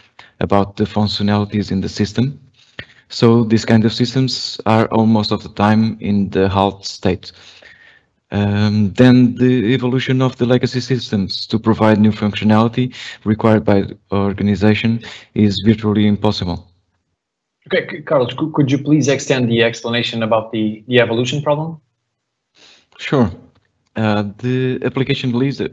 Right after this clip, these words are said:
Speaker 1: leaders, uh, face conflicting challenges as they try to evolve their application platform, uh, strategies.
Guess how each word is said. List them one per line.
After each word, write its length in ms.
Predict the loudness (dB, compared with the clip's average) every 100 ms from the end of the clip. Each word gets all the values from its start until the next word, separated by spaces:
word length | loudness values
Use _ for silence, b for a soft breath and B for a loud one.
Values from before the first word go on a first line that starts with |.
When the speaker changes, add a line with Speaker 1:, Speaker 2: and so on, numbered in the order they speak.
| -8
Speaker 1:
leaders, 540 | -2 0 0 -2 -6 B B B B
uh, 140 | -6 -6
face 460 | -2 2 2 2
conflicting 640 | 0 0 2 0 2 2 2
challenges 720 | -2 0 4 4 2 -2 -6
as 340 | -4 -2 -2 -2
they 260 | 0 0
try 240 | -2 0 0
to 240 | 0 -4
evolve 400 | -2 0 0 0
their 300 | 0 0 0
application 560 | -2 -2 -4 -4 -4 -4
platform, 560 | -2 -2 -4 -4 -4 -4 B B B
uh, 140 | 2
strategies. 760 | 2 2 0 0 -4 -4 -6